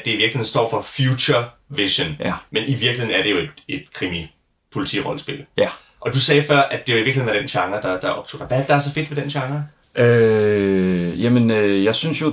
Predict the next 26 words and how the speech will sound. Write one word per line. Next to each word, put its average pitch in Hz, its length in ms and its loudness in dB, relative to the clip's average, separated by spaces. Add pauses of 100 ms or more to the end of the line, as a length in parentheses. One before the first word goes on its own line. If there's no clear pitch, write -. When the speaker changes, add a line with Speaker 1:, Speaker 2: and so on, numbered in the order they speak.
Speaker 2:
det 131 300 2
er, 107 220 0
det 131 140 0
tror - 160 0
jeg 117 60 4
også, 120 140 -2
man 127 80 2
lige 131 180 2
var 127 80 4
lidt 120 180 2
inde 123 140 2
på, 117 160 0
at 104 140 0
det 123 60 2
er 117 40 4
jo 107 120 0
noget 110 200 2
med, 120 280 2
altså, 101 180 -2
man 107 140 -2
kan 113 140 -2
i 104 120 -2
den 131 180 0
genre 123 360 0
lave 113 180 2
noget, 95 840 0